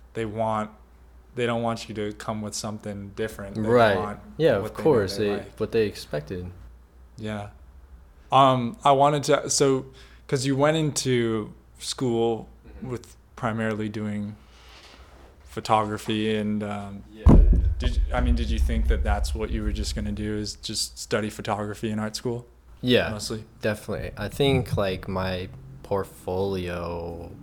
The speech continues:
Speaker 2: which is probably terrible if I look back on it, is, was just, like, film photographs that I took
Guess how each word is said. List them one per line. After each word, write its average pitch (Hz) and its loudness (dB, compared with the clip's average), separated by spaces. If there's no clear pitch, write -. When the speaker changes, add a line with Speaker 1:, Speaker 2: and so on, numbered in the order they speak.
Speaker 2:
which 113 -12
is 90 -10
probably 90 -6
terrible 87 -6
if 82 -12
I 87 -4
look 87 -10
back 87 -8
on 90 -4
it, 87 -6
is, 92 -8
was 92 -6
just, 92 -6
like, 82 -8
film 92 -6
photographs 90 -4
that 92 -4
I 90 -2
took - -10